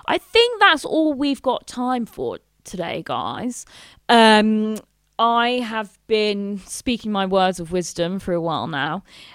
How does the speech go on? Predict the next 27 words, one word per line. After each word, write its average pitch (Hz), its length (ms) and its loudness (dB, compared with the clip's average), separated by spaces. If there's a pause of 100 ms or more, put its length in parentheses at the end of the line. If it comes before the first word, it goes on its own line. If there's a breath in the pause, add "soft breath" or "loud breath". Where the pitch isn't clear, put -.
(140)
and 196 240 2
I 202 680 0 (380)
think 269 480 -6 (100)
it 233 160 -2
is 208 600 -4 (680)
time 190 380 -6
to 208 100 -12
say 165 260 -4
goodbye. 165 640 -2 (680 soft breath)
I'm 254 120 6
hoping 403 360 6
I 330 140 8
will 240 180 4
film 233 280 4
some 220 180 -2
more 202 180 2
episodes 180 760 -2
before 175 400 -2
Christmas. 196 800 -4 (400 loud breath)
Um, 190 420 4 (120)
we 196 360 -4
shall 175 500 -4
see. 170 600 -4 (240 loud breath)
Maybe 330 160 -2
let 339 180 0
me 320 120 -6
kn-, 247 200 -8